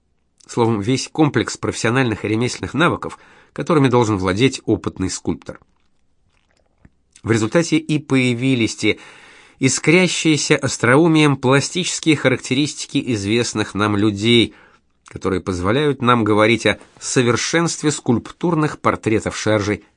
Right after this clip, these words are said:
Решетникова. Таковы образы Дейнеки, Грабаря, Кибальникова, Ягансона, Азгура, таков групповой портрет шарж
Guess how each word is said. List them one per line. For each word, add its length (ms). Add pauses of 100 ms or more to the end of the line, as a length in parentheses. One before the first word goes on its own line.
Решетникова. 720 (1200)
Таковы 340
образы 440 (120)
Дейнеки, 800
Грабаря, 580 (500)
Кибальникова, 840
Ягансона, 800 (180)
Азгура, 540 (440)
таков 400
групповой 640
портрет 420
шарж 400